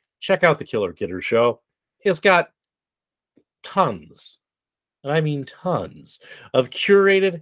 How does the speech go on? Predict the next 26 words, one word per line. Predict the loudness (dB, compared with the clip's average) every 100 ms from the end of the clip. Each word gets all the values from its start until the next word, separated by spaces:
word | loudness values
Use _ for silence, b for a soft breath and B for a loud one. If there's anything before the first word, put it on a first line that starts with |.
| -14
content | -20 0 4 4 4 2 0 -6 b b b 2
by | 4
the | 2
man | 0 4 4 4
himself, | 0 -4 2 4 4 0 -2 b b b -16
the | -2 0 2
Mark | 4 4 4 0
Kidder. | 4 4 2 -6 b b b -12
If | -4
you | 4
wanna | 4 4 2
know | 2 4 2 -2 _ _ -6
you | 0
know, | 2
what | 2 -2
jams | -6 -2 -2 -4 -6
he's | -8 -6
listening | -6 -4 -4
to, | 0 0 0 _ _ _ _ _ _ _ _ _
well, | 0
that's | 2 2
where | -4
you | -4
have | -4 -4
to |
go. | -6 -6 -8